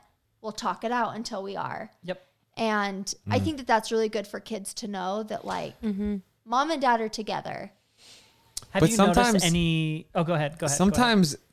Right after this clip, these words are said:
Speaker 3: being on the same page doesn't mean, like, does that always mean both of you are happy with what page that is?
Speaker 1: No.
Speaker 3: Okay.
Speaker 2: No, not necessarily.
Speaker 3: Okay.
Speaker 1: That's why compromise. Like,
Speaker 3: Yeah.
Speaker 2: Yeah.
Speaker 1: and I think that's where Jared's, like, selflessness thing comes in. Um, I mean,
Speaker 3: Mm.
Speaker 1: for instance, do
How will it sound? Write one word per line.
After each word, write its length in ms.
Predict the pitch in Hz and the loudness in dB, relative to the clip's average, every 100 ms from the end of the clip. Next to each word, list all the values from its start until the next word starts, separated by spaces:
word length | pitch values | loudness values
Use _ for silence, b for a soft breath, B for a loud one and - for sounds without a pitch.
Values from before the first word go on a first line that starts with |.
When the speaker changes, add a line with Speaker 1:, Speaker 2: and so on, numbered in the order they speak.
| 131 | -2
Speaker 3:
being 180 | 120 165 | 4 6
on 100 | 165 | 6
the 60 | 139 | 4
same 200 | - 139 | 4 4
page 300 | - 131 117 | 4 2 4
doesn't 240 | 117 120 120 | 2 2 2
mean, 140 | 120 | 2
like, 260 | 113 101 - _ _ _ _ _ _ | 2 -2 -8 _ _ _ _ _ _
does 100 | 139 | 2
that 60 | 147 | 6
always 200 | 151 156 | 6 6
mean 160 | 151 | 4
both 300 | 107 110 120 | 4 4 4
of 60 | 127 | 2
you 120 | 120 | 4
are 80 | 98 | 4
happy 580 | 90 - 113 113 131 127 | 2 -2 -2 0 0 0
with 340 | 123 117 - - | 2 0 -2 -2
what 260 | 110 - | 0 0
page 320 | - 113 113 | 0 0 2
that 120 | 113 110 | 2 4
is? 220 | - 605 494 | 6 6 6
Speaker 1:
No. 280 | 208 131 - - | 4 0 -8 -6
Speaker 3:
Okay. 180 | 90 - | -2 2
Speaker 2:
No, 100 | 254 | 4
not 200 | 180 185 | 4 0
necessarily. 460 | 185 - - - 170 | -2 0 2 4 4
Speaker 3:
Okay. 80 | 180 | 6
Speaker 1:
That's 340 | 277 370 - | 6 6 4
why 220 | 330 302 | 6 6
compromise. 880 | 294 311 320 330 302 214 175 87 - | 4 4 4 4 0 0 -4 -8 0
Like, 180 | 240 254 | 4 6
Speaker 3:
Yeah. 340 | - - 165 - | 6 4 2 2
Speaker 2:
Yeah. 180 | - 120 | -2 0
Speaker 1:
and 160 | 277 | 0
I 140 | 277 294 | 2 2
think 200 | 392 359 | 0 4
that's 300 | 277 294 294 | 6 6 4
where 100 | 277 | -2
Jared's, 480 | 240 247 233 240 226 | 0 0 2 0 -2
like, 140 | 202 | -4
selflessness 680 | - 240 240 240 226 214 202 | -2 -2 -2 -4 -8 -10 -10
thing 240 | - 208 190 | -10 -12 -10
comes 340 | 208 - 202 | -10 -10 -4
in. 380 | 220 214 - 214 _ _ _ _ _ _ _ _ | -4 -4 -8 -16 _ _ _ _ _ _ _ _
Um, 260 | 233 220 220 | 0 0 0
I 100 | 262 | 2
mean, 240 | 285 240 | 2 0
Speaker 3:
Mm. 60 | - | 0
Speaker 1:
for 100 | 302 | 0
instance, 500 | 294 - 285 254 - | 0 -4 -6 -6 -10
do 120 | - | -10